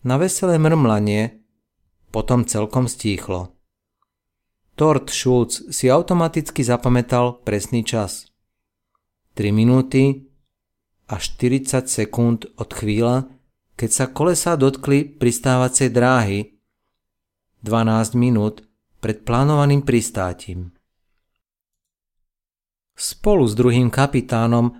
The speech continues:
rýchlo vybavili všetky formality. Lietadlo tu zostane cez noc,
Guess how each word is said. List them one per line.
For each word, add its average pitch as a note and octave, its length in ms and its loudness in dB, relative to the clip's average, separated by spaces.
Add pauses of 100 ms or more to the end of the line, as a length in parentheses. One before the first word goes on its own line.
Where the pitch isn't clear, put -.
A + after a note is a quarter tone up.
(380)
rýchlo B2+ 400 0
vybavili A2+ 480 0
všetky G#2+ 480 -6
formality. A#2+ 960 0 (1000)
Lietadlo C#3 480 0
tu C#3+ 160 -2
zostane C3+ 480 2
cez A2 240 0
noc, F#2+ 400 -6